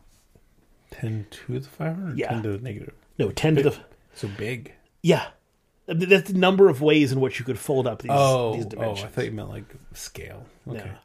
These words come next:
Speaker 2: And each of these ways you could fold these dimensions is its own theory. <laughs> It has its own math, you know, it has its own, like, numbers associated with it. Uh,
Speaker 1: Okay.
Speaker 2: and so the, the,
Speaker 1: So,
Speaker 2: the
Speaker 1: so it
Speaker 2: idea
Speaker 1: sounds
Speaker 2: was
Speaker 1: like they need some observation.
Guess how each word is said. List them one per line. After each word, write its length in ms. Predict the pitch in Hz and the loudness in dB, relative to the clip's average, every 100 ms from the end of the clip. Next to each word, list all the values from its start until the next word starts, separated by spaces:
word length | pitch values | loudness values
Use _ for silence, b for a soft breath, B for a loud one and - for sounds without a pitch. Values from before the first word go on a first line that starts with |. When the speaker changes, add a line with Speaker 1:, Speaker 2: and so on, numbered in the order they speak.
| b b b b b - | b b b b b -6
Speaker 2:
And 140 | 170 - | -4 0
each 280 | 214 - | 2 4
of 140 | 202 156 | 2 4
these 220 | 175 139 | 2 0
ways 320 | 135 156 147 | 2 2 2
you 60 | 139 | 0
could 100 | 131 | -4
fold 240 | - 139 | 0 0
these 100 | 123 | 0
dimensions 380 | 123 165 - 127 | -2 -2 -2 -4
is 160 | - 120 | -4 -4
its 160 | 123 | -2
own 160 | 147 131 | 0 -2
theory. 440 | - 123 110 - _ | -2 -4 -6 -10 _
<laughs> 1000 | _ _ _ _ _ _ _ _ _ _ | _ _ _ _ _ _ _ _ _ _
It 60 | 131 | -6
has 340 | - - 156 | 0 2 4
its 200 | 165 - | 4 6
own 460 | 165 160 160 165 160 | 8 8 8 6 4
math, 280 | 139 147 | 4 2
you 80 | 156 | 4
know, 140 | 170 160 | 6 8
it 140 | 170 | 6
has 300 | 165 156 127 | 6 4 4
its 200 | 139 135 | 0 0
own, 220 | 143 139 135 | 2 2 0
like, 160 | 135 | -2
numbers 420 | 123 123 117 113 | -4 -6 -6 -8
associated 380 | 113 110 107 101 _ | -8 -10 -10 -14 _
with 80 | - | -20
it. 60 | B B B B - | B B B B -4
Uh, 460 | 139 - 143 139 - _ _ _ _ _ _ - | -2 0 -2 -6 -10 _ _ _ _ _ _ -12
Speaker 1:
Okay. 240 | 139 175 180 - | -8 -6 -4 0
Speaker 2:
and 120 | 151 | 2
so 220 | 160 143 | 6 4
the, 0 | |
the, 280 | 139 147 147 | 4 2 2
Speaker 1:
So, 40 | 143 | 4
Speaker 2:
the 60 | 151 | 4
Speaker 1:
so 40 | |
it 20 | |
Speaker 2:
idea 240 | 143 190 196 | 6 8 8
Speaker 1:
sounds 200 | 165 196 | 10 8
Speaker 2:
was 60 | 175 | 4
Speaker 1:
like 100 | 156 | 2
they 100 | 156 | 0
need 180 | 147 139 | 0 -2
some 120 | 143 | -2
observation. 760 | 135 135 - 117 127 170 - | -2 -4 -6 -4 -4 -4 -12